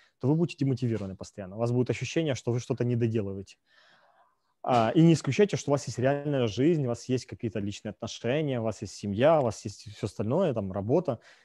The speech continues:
то, что вы не можете заниматься обучением себя, там, ну, круглые сутки. А,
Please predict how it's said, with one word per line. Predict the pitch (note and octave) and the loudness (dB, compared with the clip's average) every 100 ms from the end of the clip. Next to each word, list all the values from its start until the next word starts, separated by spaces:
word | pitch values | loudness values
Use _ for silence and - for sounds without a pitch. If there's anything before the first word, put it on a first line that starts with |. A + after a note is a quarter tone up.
| _ _ | _ _
то, | A2+ G2+ | -10 -10
что | - A2+ | -8 -8
вы | G#2 A#2+ | -4 -2
не | B2 | 0
можете | D3 F3+ C3 | 0 0 -4
заниматься | A#2 A#2 C3 B2+ A#2 A#2+ | -6 -4 -6 -6 -6 -4
обучением | A#2 A#2 - D3 C#3 A2 | -4 -4 -4 -4 -4 -8
себя, | - G2+ A#2+ C#3 | -10 -6 -4 -4
там, | G2+ G2+ G2+ A2 B2 B2 | -6 -10 -10 -14 -14 -10
ну, | B2+ | -8
круглые | A2 B2 B2 | -2 2 2
сутки. | - A2 - F#2 _ - _ - _ _ _ _ _ _ - - _ _ _ _ _ | 0 -6 -6 -16 _ -20 _ -20 _ _ _ _ _ _ -20 -20 _ _ _ _ _
А, | - A#2+ A#2 A2+ | 2 6 6 6